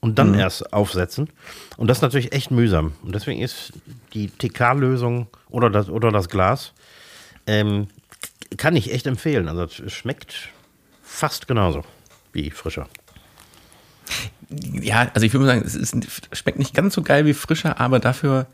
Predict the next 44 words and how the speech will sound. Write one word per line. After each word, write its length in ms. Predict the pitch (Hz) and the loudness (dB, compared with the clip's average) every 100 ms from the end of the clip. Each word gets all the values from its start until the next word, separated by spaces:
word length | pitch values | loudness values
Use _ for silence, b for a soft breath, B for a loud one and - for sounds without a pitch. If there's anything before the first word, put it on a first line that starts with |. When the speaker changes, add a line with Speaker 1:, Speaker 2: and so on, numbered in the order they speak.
| b b b b | b b b b
Speaker 2:
wirklich, 340 | 123 110 95 - - - - | 0 0 -2 -6 -10 -10 -6
wenn 100 | 110 | 0
man 100 | 117 | 2
das, 140 | 104 - | 2 -2
äh, 240 | - 113 | -2 -2
für 140 | 110 110 | -2 -2
einen 80 | |
Eintopf 380 | - 120 139 - | 0 0 -2 -2
macht 180 | 113 110 | -2 -2
oder 160 | 104 104 | 0 2
mal 160 | 104 | 4
eben 180 | 120 120 | 2 2
ein 40 | |
schnelles 420 | 107 - 113 104 - | 0 0 0 0 0
Grünkohl 380 | 110 120 120 | 0 2 2
mit 120 | 104 101 | 2 0
Kartoffeln, 480 | - 135 98 101 131 B B B B B | -2 -2 0 -2 -4 B B B B B
bist 180 | - 110 | -4 0
du 60 | 117 | 2
Speaker 1:
Mhm. 80 | 107 | 4
Speaker 2:
in, 280 | 107 104 101 - _ _ _ | 4 4 0 -6 _ _ _
ist 180 | - 107 | -2 4
ja 60 | 123 | 6
nur 140 | 107 | 6
warm 180 | 113 131 | 6 4
machen. 240 | 92 95 - - - | 2 -2 -6 -14 -6
Kartoffeln 360 | 104 110 117 | 0 2 2
kochen 240 | 110 107 110 | 2 2 2
und 140 | 101 | 2
warm 200 | 101 113 | 2 2
machen, 240 | 107 104 | 2 2
also 200 | 104 104 104 | 2 2 2
hast 140 | 107 | 2
du 40 | |
in 80 | 113 | 0
zwanzig 300 | 101 113 113 | 2 0 2
Minuten 240 | 110 110 - | 2 2 0
hast 120 | 107 | 0
du 40 | 110 | 0
einen 200 | 104 95 | 0 2
geilen 240 | 107 107 | 2 2
Grünkohl. 380 | 101 127 - 92 B B B B - | 2 0 0 -6 B B B B -2
Speaker 1:
Ja, 100 | 101 | 0
genau. 300 | 92 95 | 2 0